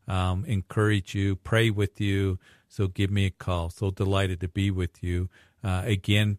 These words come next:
I wanna remind you, invite somebody out to your church to, uh, Good Friday Resurrection Weekend here in Greeley. Uh, those of you in northern Colorado here, uh, we're gonna have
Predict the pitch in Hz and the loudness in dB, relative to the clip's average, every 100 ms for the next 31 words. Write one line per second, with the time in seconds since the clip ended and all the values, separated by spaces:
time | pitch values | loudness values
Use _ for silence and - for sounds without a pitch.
0 | - 131 104 98 98 92 95 104 101 110 | -6 -2 0 2 0 0 0 0 0 0
1 | 98 95 101 - 101 101 98 98 107 - | 0 0 -2 -2 -2 0 2 2 0 -2
2 | 104 92 101 113 - 113 117 - - 90 | -6 -2 0 -2 -2 -2 -2 -6 -4 0
3 | 87 87 - _ _ - 87 85 104 101 | 0 -2 -6 _ _ -6 -4 -2 -2 -2
4 | - 101 107 113 95 95 95 95 101 - | 0 2 2 0 0 -2 -2 -2 -2 -2
5 | 92 90 98 - 107 110 117 90 95 92 | -4 -2 -2 -2 -4 -2 -2 -2 0 0
6 | 87 90 - - 95 92 107 123 139 _ | -2 -6 -10 -4 0 2 2 0 -2 _
7 | _ _ 95 87 87 98 98 95 101 104 | _ _ -2 -2 0 0 0 0 0 2
8 | 95 95 101 98 - 101 95 95 98 101 | 2 0 0 -4 -2 -2 0 0 -2 -2
9 | 110 110 117 - 175 85 90 90 95 98 | -2 -2 -2 -6 -10 -8 -8 -6 -4 -2
10 | 95 82 92 90 | -2 0 0 -2